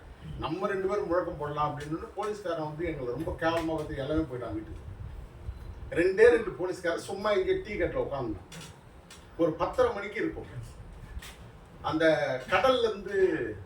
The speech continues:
உலகம் உருண்டை அப்படின்றது முத முத ஒரு கொடி தெரியும்னு சொல்லுவாங்கல்ல கப்பல்ல, அது மாதிரி ரொம்ப தூரத்துல ஒரு கொடி வந்து தன்னுரிமை, அது நம்ம தமிழக ஒடுக்கப்பட்ட விடுதலை கட்சியின் கொடி வந்து அந்த தமிழ்நாட்டு கொடி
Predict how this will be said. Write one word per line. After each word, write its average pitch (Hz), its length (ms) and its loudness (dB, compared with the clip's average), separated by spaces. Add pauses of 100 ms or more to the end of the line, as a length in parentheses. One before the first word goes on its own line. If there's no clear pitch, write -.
(680)
உலகம் 226 380 2
உருண்டை 190 440 2
அப்படின்றது 156 400 0
முத 151 180 -2
முத 180 200 -2
ஒரு 180 180 4
கொடி 190 240 4
தெரியும்னு 151 380 -4
சொல்லுவாங்கல்ல 123 480 -4
கப்பல்ல, - 360 -8 (680)
அது - 160 0
மாதிரி 240 180 4
ரொம்ப 175 140 -6
தூரத்துல 294 540 -4
ஒரு 233 200 0
கொடி 220 280 0
வந்து 165 340 2 (1040)
தன்னுரிமை, 156 480 2
அது 127 200 -4 (100)
நம்ம 120 300 -8 (1040)
தமிழக 151 360 2
ஒடுக்கப்பட்ட 160 480 -6
விடுதலை 120 380 -10
கட்சியின் 110 400 -10
கொடி 156 180 -4
வந்து 143 280 -2
அந்த 127 160 -4
தமிழ்நாட்டு 143 500 -2
கொடி - 200 -6